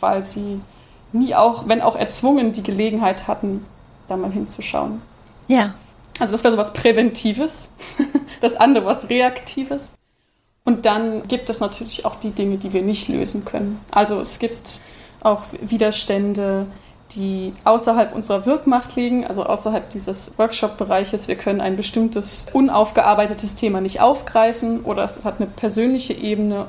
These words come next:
Speaker 1: oder auch einen persönlichen Grund, der uns nicht weiterbringt, der aber meinetwegen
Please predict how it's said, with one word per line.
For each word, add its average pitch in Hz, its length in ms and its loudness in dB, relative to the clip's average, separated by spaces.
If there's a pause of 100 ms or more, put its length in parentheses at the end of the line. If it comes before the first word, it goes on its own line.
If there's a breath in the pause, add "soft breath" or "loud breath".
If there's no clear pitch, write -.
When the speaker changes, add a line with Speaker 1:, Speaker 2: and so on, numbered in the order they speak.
Speaker 1:
oder - 160 -4
auch - 100 -10
einen 202 120 -4
persönlichen 202 600 -4
Grund, 226 460 -2 (640)
der 202 520 0
uns 247 260 2
nicht 277 280 2
weiterbringt, 262 880 2
der 208 140 2
aber 208 140 2
meinetwegen 202 600 -2